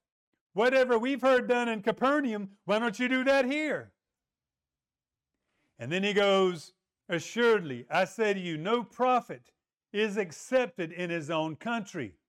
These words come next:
But there were, listen to this. He says, "I tell you truly, many widows were in Israel in the days of Elijah, when the heaven was shut up, meaning no rain, for three years and six months, and there was a great famine.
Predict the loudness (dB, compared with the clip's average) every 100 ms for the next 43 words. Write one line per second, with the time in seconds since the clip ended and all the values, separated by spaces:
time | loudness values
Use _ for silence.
0 | _ _ _ _ _ _ _ 0 4 4
1 | 4 2 -6 -2 0 0 0 2 4 2
2 | 0 -8 _ _ -8 -4 -2 0 0 2
3 | 2 0 -6 -12 _ -6 0 0 0 -2
4 | -6 -10 _ -6 -4 -2 0 2 2 4
5 | 2 0 -6 -4 -2 -2 -2 -4 -4 -6
6 | -6 -2 -2 -2 -4 -2 0 0 -4 -10
7 | -18 _ _ _ _ _ -4 0 -2 0
8 | 0 0 -4 -6 -4 -2 0 0 -2 -8
9 | _ _ _ _ -4 -2 -2 0 2 2
10 | -2 -4 -8 -14 _ -2 0 0 -4 -2
11 | 0 0 0 -2 -6 -4 -6 -4 -4 -2
12 | -4 -8 -20 _ -6 -2 0 0 0 0
13 | 0 0 -4 -8 -4 -2 -2 -2 -6